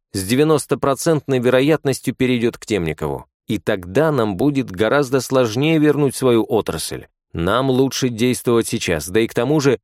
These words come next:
ты не задумывался, что общественность не поймет, если мы будем работать по Морозову в то время, как мальчишку командируют на передовую?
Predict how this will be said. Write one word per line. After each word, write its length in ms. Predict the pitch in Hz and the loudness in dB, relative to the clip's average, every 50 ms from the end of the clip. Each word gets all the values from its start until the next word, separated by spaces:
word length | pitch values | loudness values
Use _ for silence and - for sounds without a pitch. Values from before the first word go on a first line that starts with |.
| _ _ - | _ _ -2
ты 80 | 139 | 0
не 120 | 143 151 147 | 2 2 4
задумывался, 720 | 127 143 143 165 180 185 160 135 131 120 - - - 113 | 4 2 2 2 2 2 2 2 2 0 0 0 0 0
что 340 | 107 - - - 117 110 - | 0 0 0 2 2 2 2
общественность 840 | - 113 104 - - - - 170 160 - - 139 127 123 117 - - - | 0 -4 -4 -4 -6 -2 0 0 0 0 -2 -4 -2 -2 -2 -4 -2 -2
не 100 | 120 107 | -4 -2
поймет, 460 | - 110 107 110 135 170 165 135 - | 0 0 0 0 2 2 2 2 2
если 240 | 104 101 - - 107 | 0 0 2 0 0
мы 140 | 104 104 | 0 0
будем 260 | 98 117 131 113 104 101 | 0 0 0 0 0 0
работать 420 | 101 98 107 127 113 107 - - | 0 0 0 0 -2 -2 -6 -4
по 100 | - 101 | -4 -2
Морозову 500 | 101 98 113 151 165 147 113 104 95 90 | 0 2 2 2 2 2 0 0 -2 -2
в 80 | - - | -2 0
то 120 | - 107 | 0 0
время, 320 | 98 113 151 165 151 123 | 2 2 0 2 0 -2
как 180 | - - 107 - | 0 -2 -4 -2
мальчишку 560 | 107 104 98 92 - - 185 156 - - 139 113 | -2 -2 -2 -2 -2 -4 -4 -4 -2 -4 -4 -2
командируют 640 | - 135 135 135 139 131 151 156 160 147 139 - | 0 0 0 0 2 2 2 4 4 2 2 0
на 80 | 151 151 | -2 0
передовую? 600 | - 160 156 160 151 170 160 135 92 71 - - | 0 2 0 2 4 2 2 2 0 -2 -4 -8